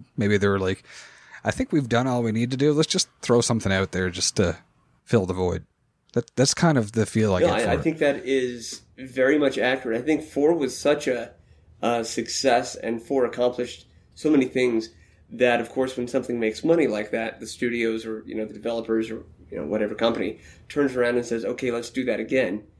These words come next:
Speaker 2: And then it becomes tiresome, but still necessary. And to the point that you were saying about, um, the Super Nintendo rising in popularity, um, Capcom North America didn't even publish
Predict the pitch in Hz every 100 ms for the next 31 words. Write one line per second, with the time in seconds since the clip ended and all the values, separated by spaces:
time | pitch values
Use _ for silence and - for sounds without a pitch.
0 | _ _ _ - 117 117 113 110 117 107
1 | 104 - - _ - - 208 156 131 117
2 | 110 113 - _ _ _ - 123 - 131
3 | 123 107 95 - 131 131 135 - - 87
4 | 64 65 - _ _ _ - 131 131 131
5 | - 190 185 180 127 123 - 147 151 127
6 | - - _ - 113 104 92 110 - 143
7 | 131 120 - 135 131 95 87 - _ _
8 | - 110 117 123 123 123 113 117 110 110
9 | 117 113 98 110 - _ _ _ 78 104
10 | 101 95 277 - _ _ _ _ _ _
11 | - - 151 160 220 190 156 120 127 135
12 | 117 117 120 120 104 - 151 147 131 131
13 | 110 110 135 - - - -